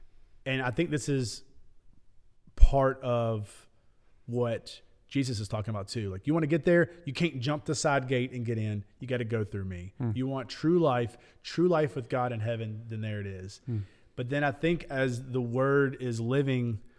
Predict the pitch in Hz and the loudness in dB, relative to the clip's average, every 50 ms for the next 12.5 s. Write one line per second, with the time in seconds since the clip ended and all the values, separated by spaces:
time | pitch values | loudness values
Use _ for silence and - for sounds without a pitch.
0 | _ _ - - _ _ _ _ _ _ - - - - - - - 123 110 - | _ _ -20 -20 _ _ _ _ _ _ -20 -20 -20 -20 -18 -12 -10 -10 -6 -2
1 | 156 165 160 - 156 147 143 139 139 123 113 - - - - - 143 147 147 143 | -2 -2 0 0 0 2 4 4 4 2 0 -2 -6 -6 -2 2 4 4 4 4
2 | 135 - - - 147 127 117 113 - - 151 135 - 131 127 120 117 117 120 127 | 2 -2 -8 -8 -6 -4 -4 -4 -2 -4 -4 -2 -2 -2 -2 0 -2 -2 0 0
3 | 131 139 151 143 135 127 120 113 117 117 117 113 117 107 107 120 127 131 135 135 | 2 2 2 2 2 2 2 2 2 2 0 0 -2 -4 -4 -4 -2 -2 0 0
4 | 127 123 120 117 113 110 104 - - - - - - _ _ _ _ - - - | 0 0 0 -2 -2 -4 -6 -8 -10 -16 -18 -20 -20 _ _ _ _ -20 -20 -20
5 | - - - - - - - 151 156 180 170 151 135 120 120 117 110 - - - | -20 -18 -16 -14 -10 -2 2 4 6 6 6 6 4 2 2 0 0 -4 -6 -8
6 | - 120 113 117 104 92 98 104 104 104 104 104 101 - _ _ _ _ _ _ | -8 -6 -4 -4 -6 -4 -6 -6 -6 -8 -10 -10 -12 -16 _ _ _ _ _ _
7 | _ _ - - 143 156 226 254 - 78 82 101 - - - 135 123 131 151 156 | _ _ -16 -12 -8 -6 -4 -4 -6 -8 -10 -12 -14 -10 -4 -2 0 2 2 2
8 | 123 110 107 107 - - 110 110 110 - - - - - - - 139 139 143 139 | 2 0 -2 -4 -6 -4 -6 -6 -6 -8 -12 -20 -20 -20 -18 -8 -2 0 2 2
9 | 135 135 - 131 131 135 143 156 180 190 185 175 165 - 131 135 139 151 165 160 | 2 0 -2 -4 -4 0 2 4 6 6 6 4 4 0 0 2 4 4 4 4
10 | 143 131 127 123 120 113 107 - - _ - _ - - _ - - - - 135 | 2 0 -2 -2 -4 -4 -6 -10 -14 _ -20 _ -20 -20 _ -20 -20 -12 -8 -6
11 | 127 117 135 139 143 147 135 120 110 107 123 110 - - 113 104 98 113 107 90 | -4 0 2 4 4 4 2 0 0 -2 -4 -4 -4 -4 -4 -2 0 -2 -2 -4
12 | 76 - - 110 104 123 113 110 117 139 | -8 -12 -12 -8 -2 0 0 2 2 0